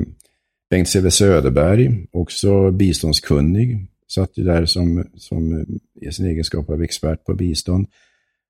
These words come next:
Eh, och de här s-, eh, civilisterna, om vi får kalla det för det, de byttes ut lite då och då. Per Westberg tror jag var en av de som hängde med allra längst, just på grund av sitt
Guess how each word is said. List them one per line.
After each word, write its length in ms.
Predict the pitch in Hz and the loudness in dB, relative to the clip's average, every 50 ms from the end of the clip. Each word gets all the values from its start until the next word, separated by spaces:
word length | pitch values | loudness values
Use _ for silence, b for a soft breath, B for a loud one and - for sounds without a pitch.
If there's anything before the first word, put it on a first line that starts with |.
| _ _ _ _ _ - | _ _ _ _ _ -2
Eh, 320 | - 82 85 87 87 87 90 | 2 4 4 6 4 4 4
och 220 | - - 92 95 | 2 2 2 2
de 100 | 104 101 | 4 4
här 120 | 101 104 101 | 4 4 2
s-, 220 | - - - - | 2 0 -4 -6
eh, 360 | - - - 82 95 92 73 | -6 -4 -4 -2 -2 -2 -2
civilisterna, 720 | 71 - - 101 107 98 101 117 120 120 - - - 107 | -4 -4 -4 0 0 2 4 4 4 2 0 0 0 2
om 60 | 95 | 2
vi 60 | 90 82 | 2 2
får 120 | 85 82 | 0 -2
kalla 220 | - 87 80 73 | -2 0 0 0
det 80 | 69 65 | -2 -2
för 100 | - 76 | -2 -2
det, 200 | 71 73 73 76 | 0 2 2 2
de 240 | 78 95 98 101 98 | 2 2 2 2 4
byttes 380 | 101 95 - - 87 - - | 2 2 0 0 -4 -2 0
ut 200 | 82 73 71 - | 0 0 0 -2
lite 200 | 78 76 73 80 | -4 -6 -4 -4
då 220 | 80 76 80 73 76 | -4 -2 0 0 0
och 80 | 80 92 | 0 2
då. 280 | 110 110 85 73 73 | 2 4 4 4 2
Per 180 | 71 - 98 107 | 0 0 0 2
Westberg 400 | 113 113 104 - - - 127 120 | 2 2 2 0 0 0 0 2
tror 160 | - 117 101 | 2 2 4
jag 40 | 92 | 4
var 100 | 92 87 | 4 4
en 100 | 82 82 | 4 2
av 80 | 80 78 | 2 0
de 140 | 78 76 | 0 -2
som 120 | 78 76 76 | -2 0 0
hängde 260 | 90 92 87 82 82 | 2 2 2 2 0
med 200 | 80 82 80 78 | 0 0 0 0
allra 200 | 76 71 71 80 | -2 -2 0 0
längst, 420 | 95 110 107 69 62 71 - - | 0 0 0 0 -2 -2 -4 -2
just 280 | 78 85 80 - - - _ _ _ - | -4 -4 -4 -4 -8 -16 _ _ _ -2
på 60 | 80 | 0
grund 220 | 80 76 71 76 80 | 2 2 2 2 2
av 80 | 87 | 0
sitt 300 | 82 - 76 69 - - | 2 2 0 0 -2 -6